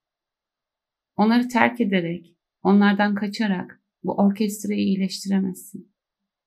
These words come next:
Nerede aksama var? Neredeki ses seni rahatsız ediyor? Uyumsuz. Bunu ancak sen bilebilirsin.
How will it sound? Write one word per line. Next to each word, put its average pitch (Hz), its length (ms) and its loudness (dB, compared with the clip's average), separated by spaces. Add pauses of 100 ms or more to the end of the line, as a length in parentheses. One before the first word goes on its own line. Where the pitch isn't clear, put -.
(760)
Nerede 247 280 6
aksama 220 480 0
var? 180 380 -4 (1300)
Neredeki 233 380 2
ses 208 260 -2
seni 190 200 2
rahatsız 180 420 -6
ediyor? 175 420 -10 (880)
Uyumsuz. 196 800 4 (1300)
Bunu 202 140 0
ancak 226 280 0
sen 202 280 0
bilebilirsin. 175 760 -8